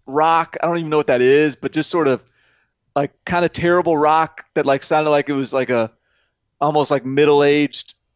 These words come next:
dad band that maybe was cool, like, when they were younger or something. Like, it, I wasn't feeling it. And so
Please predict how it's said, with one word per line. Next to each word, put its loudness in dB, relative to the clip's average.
dad 0
band -2
that -2
maybe 0
was -2
cool, -4
like, -4
when 0
they 2
were 2
younger 0
or 4
something. -2
Like, 2
it, 2
I 2
wasn't 2
feeling -2
it. -8
And -4
so 2